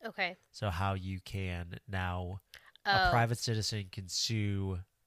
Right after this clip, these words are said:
Speaker 2: somebody
Speaker 1: Right.
Speaker 2: for participating in
Speaker 1: Right.
Speaker 2: an abortion.
Speaker 1: Right.
Speaker 2: The California governor
Speaker 1: Right.
Speaker 2: did something similar where he, he submitted a bill to get passed in California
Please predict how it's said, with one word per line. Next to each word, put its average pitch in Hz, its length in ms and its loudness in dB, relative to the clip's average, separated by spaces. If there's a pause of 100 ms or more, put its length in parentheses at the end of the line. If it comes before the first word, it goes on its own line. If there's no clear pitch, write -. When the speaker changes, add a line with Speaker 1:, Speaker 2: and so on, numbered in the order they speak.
(260)
Speaker 2:
somebody 90 600 -4
Speaker 1:
Right. 185 280 2
Speaker 2:
for 90 320 -2 (460)
participating 101 680 0
in 170 60 -2
Speaker 1:
Right. 156 100 2
Speaker 2:
an 87 60 -4
abortion. 101 500 -6 (140)
Speaker 1:
Right. 165 220 -6 (840)
Speaker 2:
The 101 680 -4 (380)
California 117 720 -2
governor 90 540 0
Speaker 1:
Right. 170 220 2 (220)
Speaker 2:
did 113 180 0
something 95 320 -4
similar 104 680 0 (400)
where 104 200 2
he, 117 600 0 (460)
he 110 340 -2
submitted 98 600 0
a 95 60 0
bill 98 500 2
to 98 380 -2
get 95 220 -2
passed 90 580 0 (100)
in 90 420 -8
California 95 800 -2